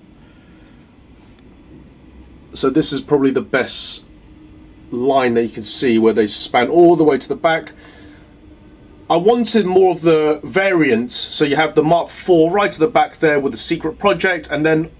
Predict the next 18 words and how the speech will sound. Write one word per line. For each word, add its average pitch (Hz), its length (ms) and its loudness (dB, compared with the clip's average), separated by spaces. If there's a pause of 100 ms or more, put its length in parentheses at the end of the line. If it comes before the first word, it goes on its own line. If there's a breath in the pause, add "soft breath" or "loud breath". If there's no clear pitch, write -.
(260)
all 196 200 4
these 175 220 -2
different 156 260 0
versions 147 680 -2 (640 soft breath)
of - 160 -2
the 139 80 0
Mark 139 320 0
seven. 127 460 -2
So 131 120 -2
you 131 80 0
have 127 160 -2
the 131 80 -4
original, 156 640 2
the 123 160 -4
Midas, 156 720 -2 (680 soft breath)
the 123 120 -4
black, - 560 -4 (280)
stealth, - 840 -4